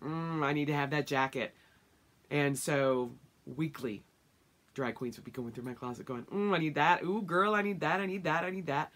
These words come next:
Well, can I borrow one of your bras?" And I'm like, "Oh, I don't think you're gonna even fit in that." But needless to say,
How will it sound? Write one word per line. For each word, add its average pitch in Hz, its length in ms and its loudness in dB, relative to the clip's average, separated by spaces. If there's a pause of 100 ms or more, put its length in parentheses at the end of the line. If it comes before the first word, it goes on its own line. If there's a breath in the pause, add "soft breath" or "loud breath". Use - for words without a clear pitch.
(420 loud breath)
Well, - 180 -6
can 359 140 -6
I 370 40 0
borrow 359 220 -2
one 359 100 -2
of 349 60 -4
your 370 80 0
bras?" 349 680 -2
And 302 100 -4
I'm 240 80 -2
like, 165 200 -4 (100)
"Oh, 143 200 0
I 123 100 -2
don't 127 120 -4
think 123 120 -4
you're 127 100 -6
gonna 123 120 -4
even 139 320 -2
fit 139 160 -4
in 120 100 -4
that." 110 340 -8
But 127 240 -4 (1160 loud breath)
needless 220 400 4
to 180 120 -2
say, 147 360 2